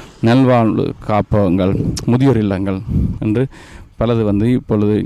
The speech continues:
யாழ்ப்பாணத்தை பொறுத்தவரை சில சில இடங்களில் இருக்கின்றது. இப்ப அவர்கள் செய்யும் பணிகளை பிழை கூறவில்லை. அவர்கள் வந்து உன்னதமான பணியெல்லாம் செய்கிறார்கள். ஏனென்றால், அஹ், பிள்ளைகளால் பார்க்க முடியாத தாய் தந்தைகள், இல்லாட்டி பிள்ளைகள் இல்லாத தாய் தந்தைகள்,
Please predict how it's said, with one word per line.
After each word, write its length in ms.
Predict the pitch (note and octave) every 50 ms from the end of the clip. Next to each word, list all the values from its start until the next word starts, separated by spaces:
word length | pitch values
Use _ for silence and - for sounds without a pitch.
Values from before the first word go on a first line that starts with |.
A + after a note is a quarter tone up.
| - - - - - - - -
யாழ்ப்பாணத்தை 420 | G#2+ G#2+ A2 A2 A2+ G#2 G2+ G2
பொறுத்தவரை 260 | F#2+ G2+ F#2+ G#2+ A#2+ -
சில 100 | A#2+ A#2
சில 140 | G#2 G#2 G2+ G2
இடங்களில் 420 | G2 F#2+ F2 F#2 F2+ F#2+ A#2 A2+
இருக்கின்றது. 440 | G#2+ G#2 F#2+ - F#2+ E2+ E2 E2+ E2+ - - - - - - -
இப்ப 180 | - - - - F#2+
அவர்கள் 300 | G#2 A#2+ C3+ C#3+ C#3 - -
செய்யும் 280 | A#2 A2+ A#2 A#2 A2 -
பணிகளை 340 | A2 G#2 G#2+ G#2+ G#2+ G#2 G2+ - - -
பிழை 220 | - - A2 A2+ A2+
கூறவில்லை. 460 | G2+ G#2 G2 E2+ D#2+ E2+ F2+ F#2+ G2+
அவர்கள் 320 | G2+ A2 A2+ A2 A2 G#2 G2+
வந்து 200 | G2 F#2+ F#2+ G#2 G#2+ - - - - - -
உன்னதமான 400 | - G#2+ G#2+ A2+ A2 G#2+ G#2 G2+ G2 -
பணியெல்லாம் 380 | G2 G2+ G#2 G2 G2+ G2 G2 F2+
செய்கிறார்கள். 320 | G#2 F#2 F2 F2+ F#2 G2
ஏனென்றால், 340 | G#2 G#2 F#2+ F#2+ G2+ A2+ C3+ B2+ - _ - - - - - - _ -
அஹ், 380 | - F2 F2+ F2+ F2+ F#2+ E2+ D2+ C#2+
பிள்ளைகளால் 440 | - - A#2 A2+ G#2 G#2+ G2+ G2+ -
பார்க்க 240 | G#2 G2 F#2+ - G2+ G2
முடியாத 320 | F#2+ G2 F#2 F#2 F#2+ F2+
தாய் 180 | F#2 F#2+ G2 F#2+
தந்தைகள், 420 | F2+ F#2 F2+ E2+ F2+ F2 E2+ F#2+ E2+ - - - - - - -
இல்லாட்டி 280 | - G#2+ G#2 G2 G#2+ G#2 G2 - - B2 - - - - - - - - - - -
பிள்ளைகள் 300 | - B2 B2 A#2+ A2+ A2+ A2
இல்லாத 360 | B2 C3+ C3+ B2+ A2+ G#2+ G#2 -
தாய் 200 | G2+ G2 G2 F#2+
தந்தைகள், 400 | F2+ F2 F2 F2 E2+ F2+ F#2 F2